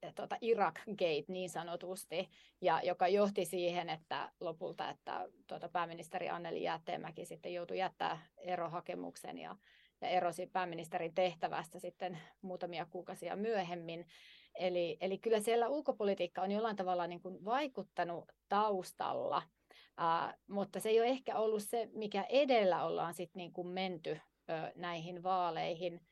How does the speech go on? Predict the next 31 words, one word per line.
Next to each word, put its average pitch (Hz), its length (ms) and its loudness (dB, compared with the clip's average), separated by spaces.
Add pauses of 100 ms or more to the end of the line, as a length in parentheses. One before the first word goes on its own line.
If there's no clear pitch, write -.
(220)
No 202 60 -2
sit 220 160 2
presidentin 208 540 2
vaaleissa 214 460 2
tietysti 202 680 -2
voisi 175 180 -2
ajatella, 190 360 2
että 175 160 -4
tämä 180 140 2
turvallisuuspoliittinen 175 1160 -2 (260)
kysymyksen 170 480 -2
asettelu 180 460 -2
niin 180 140 -8
kuin 175 140 -10
korostuu 185 560 0
enemmän, 180 480 0
koska 160 260 -10
presidentti 175 600 -4
sit 175 160 -8
johtaa 190 420 -2
ulkopolitiikkaa 160 1040 -4
yhteistyössä 170 580 -8
valtioneuvoston 180 760 -4
kanssa. 240 520 -2 (500)
Mutta 208 500 0
nato-kysymys 226 800 0
esimerkiksi 180 580 -6
ei 202 160 4
ole 185 80 2
ollut 180 260 -2
se 202 300 0